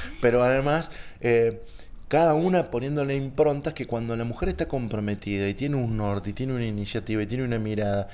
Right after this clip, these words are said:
Speaker 2: y conjuga esa energía, eh, con pares que, mm, coinciden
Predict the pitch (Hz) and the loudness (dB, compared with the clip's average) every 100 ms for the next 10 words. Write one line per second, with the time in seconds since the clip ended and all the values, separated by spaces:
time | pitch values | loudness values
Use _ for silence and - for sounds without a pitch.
0 | - - 107 120 117 104 147 147 143 135 | -12 -10 -4 -2 -2 0 2 4 4 4
1 | 131 123 127 120 110 - 123 113 101 - | 0 -2 -2 -2 -2 -4 -2 0 0 -4
2 | - - 113 110 104 - 104 101 - 123 | -12 -4 2 2 2 -2 -2 -2 2 4
3 | 117 107 101 - - - - 101 104 95 | 4 0 -6 -12 -18 -14 -8 -6 -4 -6
4 | - 113 104 107 101 - 180 135 107 98 | -2 0 0 -2 -6 -2 0 2 0 -4